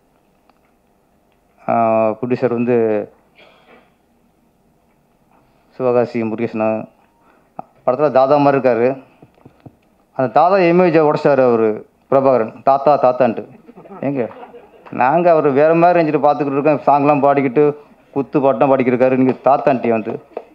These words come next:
அதெல்லாம் வீட்டுல வச்சுக்கோங்க. இங்கெல்லாம் தாத்தாவாவது பாட்டியாவது ஆயாவது. அவர் தாதா அவரு.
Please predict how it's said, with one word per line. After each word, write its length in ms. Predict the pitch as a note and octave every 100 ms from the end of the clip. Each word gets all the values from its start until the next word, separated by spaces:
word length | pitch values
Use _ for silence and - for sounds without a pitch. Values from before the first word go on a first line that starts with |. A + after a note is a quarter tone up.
| -
அதெல்லாம் 300 | - C3 C#3
வீட்டுல 220 | F3+ F3 D3
வச்சுக்கோங்க. 360 | C#3 B2+ G#2 F#2 - _ _ - - - F#4+ _ - - - - - - -
இங்கெல்லாம் 460 | C#3 C#3+ D#3+ D#3
தாத்தாவாவது 640 | D3 C#3+ D3 D3 C#3 C3+ D3
பாட்டியாவது 880 | B2+ C3 C3 B2+ B2 C3 A#2+ G#2+ G#2 _ _
ஆயாவது. 580 | A#2 B2+ B2 A2 G#2+ A2 - _ _ _ _ _ _ _ _ _ _
அவர் 320 | - - B2 A#2+
தாதா 320 | C3 E3+ F3+
அவரு. 400 | D3+ B2+ G#2+